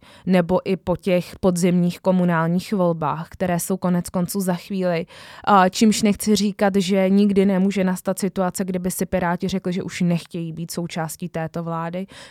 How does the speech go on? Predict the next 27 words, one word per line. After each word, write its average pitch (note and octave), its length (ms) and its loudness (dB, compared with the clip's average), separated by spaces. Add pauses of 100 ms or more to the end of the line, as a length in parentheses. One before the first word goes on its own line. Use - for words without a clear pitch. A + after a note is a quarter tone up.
Myslím F#3 220 -4
si, F#3+ 120 -6
že F#3 120 -4
takové F#3 480 -2
scénáře F3 580 -6
nastat F3+ 380 -6
můžou, F3 600 -4 (380)
eh, - 20 -6 (140)
které F3+ 320 0
pak F3+ 180 -6 (200)
vyvolají F#3 480 0
legitimní F3 560 -2
pocit, F3+ 380 -6
že F3 420 -2 (320)
v - 60 -20
té, F3+ 280 0
s - 100 -10
touhle F3 300 -2
vládou F3 440 0
už - 200 -8
Piráti F3 440 -4
nechtějí F3+ 440 -4
mít E3+ 260 -2
nic F#3 140 -4
společného. E3 920 -6 (380)
Konec F#3+ 260 0
konců F3+ 520 -4